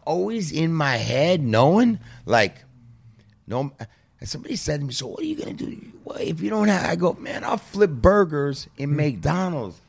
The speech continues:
Speaker 1: I don't give a fuck. I'll make fucking, I don't care, man. My kids." don't give a fuck where the money's coming from.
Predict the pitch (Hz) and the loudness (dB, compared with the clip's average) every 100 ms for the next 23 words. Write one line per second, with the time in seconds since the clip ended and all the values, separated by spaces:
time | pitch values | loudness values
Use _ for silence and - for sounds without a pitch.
0 | _ - - 240 143 117 92 - - 147 | _ -10 -4 0 2 4 2 2 4 4
1 | - - - - - 160 214 202 - 175 | 2 -16 -20 -16 -4 -4 0 0 0 0
2 | 175 170 156 - - 392 151 - 190 214 | -2 -2 -4 -2 -2 -4 -4 -4 4 4
3 | 123 120 139 113 131 170 240 - 202 233 | 6 2 0 -4 -4 -4 -4 2 2 2
4 | 269 202 - _ _ _ 147 180 190 107 | -2 -10 -20 _ _ _ 2 2 2 -2
5 | 76 - 160 156 156 135 135 135 120 - | -6 0 0 2 2 2 2 0 -2 -4
6 | 101 80 76 65 | -4 -4 -6 -8